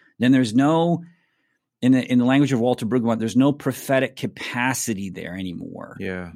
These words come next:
Speaker 1: Like, there's no grit in there to create some moral friction to unsettle you a little bit. So we need to enchant the scripture enough to give it a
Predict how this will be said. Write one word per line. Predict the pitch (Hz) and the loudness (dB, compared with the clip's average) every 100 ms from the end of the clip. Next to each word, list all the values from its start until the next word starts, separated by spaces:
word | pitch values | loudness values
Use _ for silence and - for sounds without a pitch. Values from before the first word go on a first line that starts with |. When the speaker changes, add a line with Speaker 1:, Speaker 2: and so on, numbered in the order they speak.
| - | -6
Speaker 1:
Like, | 117 - | -4 0
there's | 117 - | 0 4
no | 139 143 | 6 6
grit | 120 92 101 123 143 117 - - - _ _ _ - | 4 -2 -2 0 2 0 -6 -18 -18 _ _ _ -4
in | 120 113 107 | 2 2 2
there | 101 98 90 82 - | 0 -2 -4 -8 -8
to | - | -8
create | - - 123 120 | -6 0 0 0
some | - 117 | 2 4
moral | 110 117 117 | 4 4 2
friction | 113 - 120 113 - 113 95 | 0 -4 -4 -4 -4 -4 -4
to | 87 - | -6 -2
unsettle | 117 107 - 120 123 117 | -2 -2 0 0 2 2
you | 101 92 | 0 -4
a | |
little | 95 104 | -6 -8
bit. | - - - | -8 -10 -8
So | - 123 | -2 0
we | 110 120 | 4 6
need | 123 143 160 - - - | 6 6 2 -4 -16 -6
to | 127 - | -6 -2
enchant | 113 101 - 127 135 - | -2 -2 -4 0 -2 -4
the | 113 | -12
scripture | - 117 - - | -8 -8 -8 -4
enough | 120 107 110 123 147 123 - | 0 4 4 4 2 0 -4
to | 117 | -8
give | 107 120 | -4 -2
it | |
a | 110 | -2